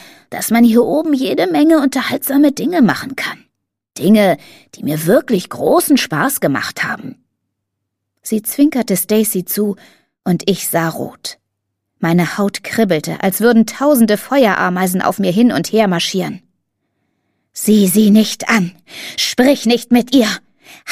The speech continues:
hauch nicht mal deinen Atem in ihre Richtung und komm ja nicht auf die Idee, sie je wieder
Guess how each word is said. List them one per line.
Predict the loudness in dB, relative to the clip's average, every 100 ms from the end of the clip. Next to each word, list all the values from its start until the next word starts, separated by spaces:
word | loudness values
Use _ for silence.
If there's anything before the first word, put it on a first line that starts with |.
| -4
hauch | -4 -4
nicht | -4 -2
mal | -2 -2
deinen | 0 2 2 0
Atem | -4 -2 2 2
in | 2
ihre | 0 2 0
Richtung | 0 0 0 -2 -8 -2
und | 0 2
komm | 2 0
ja | 2 2 0
nicht | -2 -2 0
auf | 0
die | 0 2
Idee, | 2 4 4
sie | 4 4
je | 2 2 2
wieder | 2 0